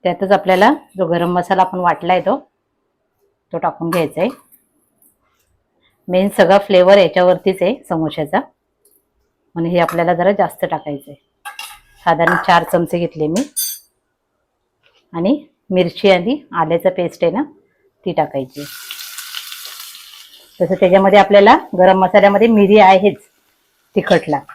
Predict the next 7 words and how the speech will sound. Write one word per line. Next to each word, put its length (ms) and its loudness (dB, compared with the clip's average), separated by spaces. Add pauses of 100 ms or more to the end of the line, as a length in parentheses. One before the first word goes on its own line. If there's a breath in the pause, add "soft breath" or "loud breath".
(680)
म्हणून 160 -2
जरा 180 6
मिरचीचं 520 0
पेस्ट 380 -2
थोडी 160 -2
कमी 260 0
टाकायची. 460 -4